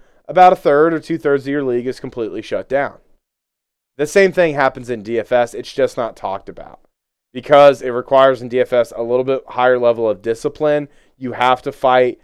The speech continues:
the gambling vice that is inherent in D F S, that makes you feel like you can win it all back in one go. You cannot. The key to D F S is you approach it the same way throughout the entire year,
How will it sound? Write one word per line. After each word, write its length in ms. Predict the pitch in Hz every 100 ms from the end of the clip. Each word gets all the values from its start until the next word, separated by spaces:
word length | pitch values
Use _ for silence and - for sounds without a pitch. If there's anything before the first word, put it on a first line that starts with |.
| _ _ _
the 60 | 123
gambling 580 | 113 123 127 117 110
vice 360 | 101 113 113 107
that 180 | - -
is 220 | 127 113
inherent 440 | 107 104 110 107
in 100 | 98
D 160 | 92 101
F 140 | -
S, 240 | 92 82 -
that 160 | 104 101
makes 240 | 117 135 -
you 80 | 120
feel 160 | 120
like 100 | 110
you 80 | 107
can 140 | 98
win 140 | 104 104
it 60 |
all 140 | 104 101
back 280 | 101 101 -
in 160 | 95
one 200 | 95 98
go. 320 | 92 92 78 - _ _ _
You 100 | 113
cannot. 460 | 127 113 98 82 - - _ _ _ _ _ _ _ _ _
The 160 | 127 120 - _
key 200 | - 175
to 80 | 160
D 200 | 139 143
F 140 | 127
S 320 | 131 123 -
is 220 | - 113
you 260 | 110 113 110
approach 400 | 110 - 143 131
it 80 | 135
the 60 | 107
same 300 | - 131 127
way 160 | 123
throughout 240 | 120 123 107
the 100 | 110
entire 420 | 101 113 123 127
year, 540 | 120 110 107 107 107